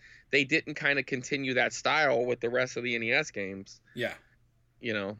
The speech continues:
Speaker 2: I, I know. It would have been nice to get another one in that style.
Speaker 1: Right. Yeah, because, like, part two, I get it. They had to do an arcade port. Totally understand
Speaker 2: Yep.
Speaker 1: that, but,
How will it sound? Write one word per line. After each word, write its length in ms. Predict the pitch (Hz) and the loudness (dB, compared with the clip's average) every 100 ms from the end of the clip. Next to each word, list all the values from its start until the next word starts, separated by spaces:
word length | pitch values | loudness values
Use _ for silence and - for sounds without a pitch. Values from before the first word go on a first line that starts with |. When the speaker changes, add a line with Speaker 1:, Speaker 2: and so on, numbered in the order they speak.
| - | -2
Speaker 2:
I, 360 | 165 175 165 151 | 0 4 6 6
I 20 | |
know. 260 | 147 135 127 | 6 6 6
It 40 | 131 | 2
would 100 | 131 | 2
have 60 | |
been 160 | 127 120 | 2 2
nice 200 | 117 110 | 0 0
to 80 | 117 | -2
get 120 | 110 | -2
another 300 | 104 104 104 | -2 -4 -4
one 140 | 104 | -6
in 60 | 101 | -6
that 200 | 98 98 | -6 -6
style. 560 | - 104 95 98 95 - - - - | -6 -4 -2 -2 -4 -10 -20 -18 -6
Speaker 1:
Right. 80 | 139 - _ _ _ _ _ _ _ _ - - - | -6 -6 _ _ _ _ _ _ _ _ -20 -20 2
Yeah, 160 | 285 | 4
because, 400 | 254 233 277 240 | 4 4 4 4
like, 240 | 240 214 - | 4 2 2
part 260 | 277 277 | 2 0
two, 240 | 220 262 240 | 0 -4 0
I 140 | 277 | 0
get 240 | 214 165 160 | 2 4 4
it. 160 | 160 | 4
They 160 | 196 202 | 2 0
had 240 | 190 190 | 2 0
to 80 | 170 | 0
do 160 | 151 156 | -4 -4
an 80 | |
arcade 460 | 131 139 143 135 131 | -2 -2 0 -2 -2
port. 380 | - 127 135 - | -2 -2 -2 -4
Totally 320 | 196 190 170 | -4 0 2
understand 520 | 135 127 - 131 123 | 2 0 2 4 4
Speaker 2:
Yep. 100 | 123 | 4
Speaker 1:
that, 280 | 135 131 120 | 4 2 0
but, 320 | 135 135 127 | 2 4 4